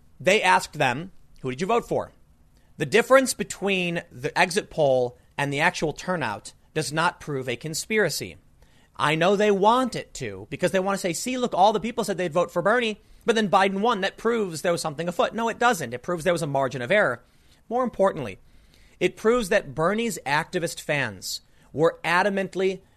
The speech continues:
s-, exclaiming who they voted for. They were proud. And when the exit pollsters were asking the one thousand three hundred ninety-four people, "Who did you vote for?" they enthusiastically said, "Bernie Sanders."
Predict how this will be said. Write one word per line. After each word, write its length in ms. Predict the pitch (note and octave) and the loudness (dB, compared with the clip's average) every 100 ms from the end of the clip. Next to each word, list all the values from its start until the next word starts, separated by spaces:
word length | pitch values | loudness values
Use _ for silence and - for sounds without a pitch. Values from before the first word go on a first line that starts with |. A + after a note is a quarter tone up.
| _ _ _ - | _ _ _ -10
s-, 220 | - - | -10 -8
exclaiming 800 | D3 D3 - - F3+ G3 F#3+ F#3 | -8 -6 -6 -4 -4 -2 -2 -4
who 100 | F3 | -2
they 120 | G3 | -2
voted 280 | D3 C#3 A#2+ | 0 0 0
for. 160 | C#3 | -4
They 80 | C3 | -2
were 120 | A#2+ | -2
proud. 580 | A#2+ - F3 D#3+ D#3+ D#3+ - - - | -4 -4 0 2 0 -2 -10 -20 -8
And 100 | E3 | -4
when 100 | F#3+ | -2
the 80 | G3+ | 0
exit 300 | G#3+ G#3 - | 0 0 0
pollsters 420 | F#3+ F#3+ - F#3 | 2 2 0 -2
were 120 | F3+ | 0
asking 400 | D#3 D3+ D3+ D#3+ | 2 0 0 -2
the 80 | C3+ | -2
one 200 | B2 D3+ | 0 -2
thousand 460 | - D#3+ D3+ D3+ C#3+ | 0 2 2 0 -6
three 180 | C3+ C#3+ | -4 -2
hundred 160 | D3+ | -2
ninety-four 480 | C3+ C3 D#3 E3 E3 | -2 -2 -2 0 -2
people, 320 | D#3+ B2+ C3+ | -2 -4 -4
"Who 80 | C3 | -4
did 100 | C#3+ | -4
you 60 | D#3+ | -4
vote 220 | B2 A#2+ | -4 -2
for?" 160 | B2+ | -4
they 100 | B2+ | -2
enthusiastically 680 | B2+ B2 G3 F#3 F3+ E3+ F3 | -4 -2 0 2 0 0 -4
said, 340 | E3+ E3 B2 A2 | 0 0 -2 2
"Bernie 300 | F#3+ C4+ C#4 | 4 6 2
Sanders." 600 | - F#3+ C#3+ A2 - | 0 0 0 -4 -8